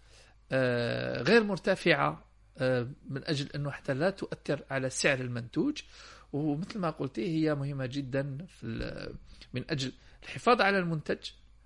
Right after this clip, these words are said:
وإطالة الأمد ديالو، يعني يقعد لنا بزاف ال-، الفاكهة هذيك، يعني ما تخسرش بالخف. وأيضا لا حبينا نصدروها عندنا الوقت باش نصدروها، ولا حبينا نستكلوها نسكلوها،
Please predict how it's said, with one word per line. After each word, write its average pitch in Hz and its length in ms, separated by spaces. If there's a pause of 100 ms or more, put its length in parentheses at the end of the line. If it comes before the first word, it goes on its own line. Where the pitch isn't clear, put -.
وإطالة 160 460
الأمد 160 340
ديالو، 135 300
يعني 127 240
يقعد 131 280
لنا 127 160
بزاف 117 440
ال-، 123 480
الفاكهة 127 640
هذيك، - 380 (360)
يعني 131 120
ما 131 80
تخسرش - 360
بالخف. 139 440 (380)
وأيضا 220 340
لا 214 100
حبينا 190 280
نصدروها 175 480
عندنا 208 220
الوقت 233 200
باش 214 180
نصدروها، 202 500
ولا 202 120
حبينا 170 200
نستكلوها 165 340
نسكلوها، 208 360